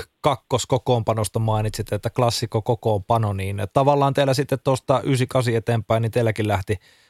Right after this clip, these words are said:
lähti pyörimään niin sanottu klassikko kokoonpano, joka on ainakin, no, rumpalia lukuun ottamatta taitaa tähän päivään asti lähes, lähes, niin ja tietenkin laulaja, ö, Tomi Joutsen tuli, tuli mukaan, mutta,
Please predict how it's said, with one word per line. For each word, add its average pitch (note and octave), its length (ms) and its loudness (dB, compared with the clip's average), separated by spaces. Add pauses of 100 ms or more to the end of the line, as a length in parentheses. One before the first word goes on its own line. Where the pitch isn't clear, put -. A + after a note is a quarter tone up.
(100)
lähti A2 220 2
pyörimään A2 520 2
niin A2 160 2
sanottu G#2 340 -2
klassikko A2+ 540 0
kokoonpano, G#2+ 540 0
joka G#2+ 280 0
on G#2+ 100 2
ainakin, A2+ 520 -2 (260)
no, B2+ 280 0
rumpalia B2+ 460 2
lukuun G#2 300 -2
ottamatta G2+ 460 -4
taitaa G2+ 380 0
tähän G#2 280 0
päivään G2 360 0
asti - 320 -8 (100)
lähes, G2 480 -2 (140)
lähes, A2+ 240 2
niin D3 120 2
ja C#3 80 2
tietenkin C3 360 0
laulaja, A2 380 2 (140)
ö, A2+ 180 -4 (140)
Tomi A2+ 200 0
Joutsen G#2+ 280 0
tuli, G2+ 260 -4
tuli G#2+ 160 -2
mukaan, G2+ 360 -4
mutta, - 240 -10